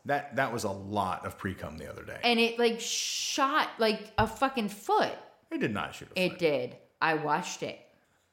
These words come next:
Speaker 2: <laughs> I watched it. It was impressive. I have not seen you do that before.
Speaker 1: Well,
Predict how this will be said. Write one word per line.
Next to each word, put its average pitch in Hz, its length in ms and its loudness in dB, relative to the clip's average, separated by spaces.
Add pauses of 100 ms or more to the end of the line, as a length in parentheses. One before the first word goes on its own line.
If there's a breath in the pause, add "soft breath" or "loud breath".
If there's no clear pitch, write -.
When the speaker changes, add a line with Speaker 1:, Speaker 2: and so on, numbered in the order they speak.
(120)
Speaker 2:
<laughs> - 760 -16
I 160 140 4
watched 151 580 -2
it. 247 280 0 (200)
It 180 180 0
was 170 160 -4
impressive. 127 920 -10 (480)
I 165 120 4
have 143 200 0
not 151 500 0
seen 208 280 2
you 214 120 2
do 220 160 -2
that 285 240 2
before. - 380 -4 (560)
Speaker 1:
Well, 147 260 0